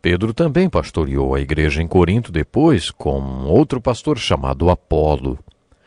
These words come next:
A igreja de Corinto teve vários pastores e aparentemente o povo ficou polarizado ao redor desses líderes. O povo de Corinto era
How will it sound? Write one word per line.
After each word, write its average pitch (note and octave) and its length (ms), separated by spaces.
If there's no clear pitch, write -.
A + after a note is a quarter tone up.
A - 80
igreja F#3 360
de C#3+ 100
Corinto B2+ 460
teve E3+ 240
vários C#3+ 540
pastores D2+ 600
e D2+ 40
aparentemente B2+ 680
o - 20
povo E3 300
ficou D3 440
polarizado F#2 1040
ao C2+ 140
redor E2+ 440
desses A2 360
líderes. E2+ 600
O G3+ 100
povo G#3 240
de E3 100
Corinto F3+ 380
era E3+ 200